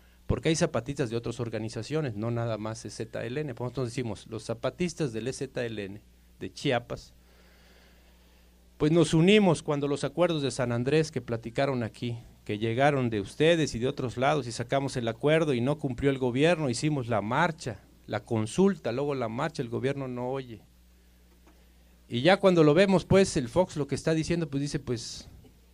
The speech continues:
dice, "¿Por qué no vamos a gobernar nosotros si el tarugo de Fox está gobernando? Ese ni hablar sabe, pues.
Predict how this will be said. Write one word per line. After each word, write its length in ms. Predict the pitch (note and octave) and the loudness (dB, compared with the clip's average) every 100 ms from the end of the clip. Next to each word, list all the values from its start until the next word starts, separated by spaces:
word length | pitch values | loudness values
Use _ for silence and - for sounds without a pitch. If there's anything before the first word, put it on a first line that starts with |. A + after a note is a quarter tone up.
| _ _ _ _ _ _ _ _ _ _ _ _ - | _ _ _ _ _ _ _ _ _ _ _ _ -14
dice, 220 | B2 C3 | -12 -12
"¿Por 200 | B2 - | -10 -10
qué 180 | - D#3 | 0 0
no 120 | D#3+ | 2
vamos 280 | D#3+ D#3+ D3+ | 2 0 0
a 40 | |
gobernar 380 | C3 B2 B2 D3 | 0 0 0 0
nosotros 340 | D3 C3+ D3+ | -2 -4 -6
si 80 | - | -2
el 120 | A#2+ | -2
tarugo 340 | A#2 A#2 C#3 D3+ | 2 2 2 0
de 120 | A#2+ | -2
Fox 260 | - C#3+ - | -2 -2 -2
está 160 | C3 | -4
gobernando? 560 | B2+ C3 A#2+ A#2 C3+ C3+ | -2 -2 0 -2 -2 -2
Ese 160 | C3 | -2
ni 120 | A#2+ A2+ | -2 -2
hablar 320 | G#2 B2 B2+ | -2 -4 -4
sabe, 380 | - C3+ C3 A2+ | -4 -4 -4 -8
pues. 240 | B2 C3+ | -10 -12